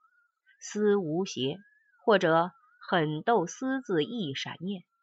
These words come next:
世界就可以得救。提出这些说法的人本身就是无邪或者无私的，他们当然不知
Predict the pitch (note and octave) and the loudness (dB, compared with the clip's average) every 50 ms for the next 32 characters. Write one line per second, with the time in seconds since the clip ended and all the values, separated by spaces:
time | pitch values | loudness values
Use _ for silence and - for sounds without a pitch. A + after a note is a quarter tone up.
0 | _ _ _ _ _ - - - - - - A#3+ G#3+ G3 F#3+ G3+ G#3 F#3+ F3 D#3+ | _ _ _ _ _ -20 -16 -8 -4 -2 0 2 4 4 4 4 4 4 4 4
1 | D#3 D#3 - - D3+ - - F#3+ F3+ - - B2 C#3 - - G3+ E3+ - _ _ | 2 -2 -6 -10 -8 -4 -4 -4 -4 -4 -6 -6 -6 -6 -8 -12 -14 -14 _ _
2 | _ _ _ _ _ _ _ _ _ _ _ _ _ - _ - - D4+ E4+ G4 | _ _ _ _ _ _ _ _ _ _ _ _ _ -20 _ 2 8 10 10 10
3 | F#4+ - F#4 - F4 B3 A3 C4+ C#4 - - D4 D4+ D4 - F3 C#3+ D#3 E3 F3+ | 8 6 0 0 0 -2 -2 -2 -4 -2 0 2 2 4 4 4 4 4 2 0
4 | F#3+ A#3+ B3+ - D#3 C#3 C3+ C#3 D3+ - A3 A3+ A#3+ A#3+ - - - B3+ G3 D#3+ | 0 0 0 0 0 0 0 -2 -2 -2 -2 -4 -4 -6 -10 -6 0 2 2 2
5 | C#3 C3+ - C#3 C3+ C3+ C#3 D3+ D#3 - C#3 C3+ C#3 D3+ - - C3+ A#2+ G#2+ - | 2 0 -2 -6 -4 -4 -4 -6 -6 -4 -2 -2 -2 -2 -4 -6 -6 -4 -4 -6
6 | B2+ C3+ - - C#3+ C#3+ C#3+ D3 - - _ _ _ _ _ _ _ _ _ _ | -8 -10 -8 -6 -4 -4 -4 -4 -8 -16 _ _ _ _ _ _ _ _ _ _
7 | _ _ _ - - D3+ D3 D3 C#3+ D3 C#3+ C#3+ D3 C#3+ C3+ B2 C3 C#3+ - C3 | _ _ _ -12 -8 -6 -6 -6 -4 -4 -4 -4 -4 -6 -6 -6 -6 -8 -8 -8
8 | B2 - C#3 C3+ C3+ C#3 | -8 -6 -4 -4 -4 -4